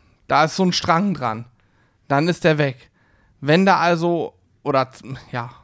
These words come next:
ich hab ja theoretisch links und rechts von, aber egal, da ist nicht viel dran. Dieses Stück gibt's immer nur ein, zwei Mal an so einem Schwein. Und wenn ich jetzt hundert Stück da liegen habe, kann ich mir ausrechnen, wie viele Schweine dafür gestorben sind, ne? Und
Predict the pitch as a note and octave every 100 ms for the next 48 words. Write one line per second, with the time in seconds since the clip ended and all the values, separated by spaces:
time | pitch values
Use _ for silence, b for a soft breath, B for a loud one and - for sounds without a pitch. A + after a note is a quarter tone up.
0 | - B2 - B2+ B2+ B2 C3 C3 C3 B2+
1 | C#3 C#3 - B2+ B2 - B2+ C#3+ D#3+ D#3
2 | D3 C3 C#3+ F3 - F#3+ A3+ G#3 D#3 B2+
3 | A#2+ b b b - E3+ F#3+ - G3+ G3
4 | F3+ - F3 E3+ D#3+ - D#3+ E3 - D3
5 | D3 C3+ A2 A#2+ G#2 A2 - A2 E2+ A#2
6 | b b b b b C#3 C#3 F#3+ A#3 -
7 | G#3 - - - _ _ - A3 A#3 -
8 | G#3+ G3 F3 F3+ G#3+ F#3 C3+ C3 B2+ E3
9 | E3+ D#3+ E3 F#3 E3 D#3 E3+ D#3 - D#3+
10 | D3 - G3 F3+ A#2 A#2+ A#2+ A#2 - A#2+
11 | A2+ A2 G2+ A2 G3+ b b b b b
12 | b b - E3 D#3+